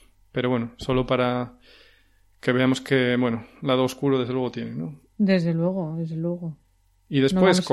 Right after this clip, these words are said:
Speaker 1: como
Speaker 2: aquí apolo-, apología de nada.
Speaker 1: No, no,
Speaker 2: <laughs> Ni cuenta,
Speaker 1: tranquilitos
Speaker 2: cuenta.
Speaker 1: todos, solo bajo prescripción médica y con moderación.
Speaker 2: Exacto.
Speaker 1: Eh, la cuestión que el, el uso, o sea, a día de hoy se prescribe menos que los años setenta, gracias a Dios, y normalmente se hace por,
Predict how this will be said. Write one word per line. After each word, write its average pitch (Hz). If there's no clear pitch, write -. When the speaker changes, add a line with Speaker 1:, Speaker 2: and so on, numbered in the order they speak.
Speaker 1:
como 135
Speaker 2:
aquí 180
apolo-, 170
apología 175
de 165
nada. 165
Speaker 1:
No, 131
no, 127
Speaker 2:
<laughs> 127
Ni 208
cuenta, 190
Speaker 1:
tranquilitos 180
Speaker 2:
cuenta. -
Speaker 1:
todos, 131
solo 123
bajo 131
prescripción 127
médica 135
y 120
con 131
moderación. 123
Speaker 2:
Exacto. 147
Speaker 1:
Eh, 131
la 135
cuestión 151
que 127
el, 123
el 131
uso, 139
o 143
sea, 135
a 131
día 143
de 151
hoy 170
se -
prescribe 131
menos 139
que -
los 117
años 127
setenta, 147
gracias 120
a 127
Dios, 175
y 113
normalmente 127
se -
hace 131
por, 120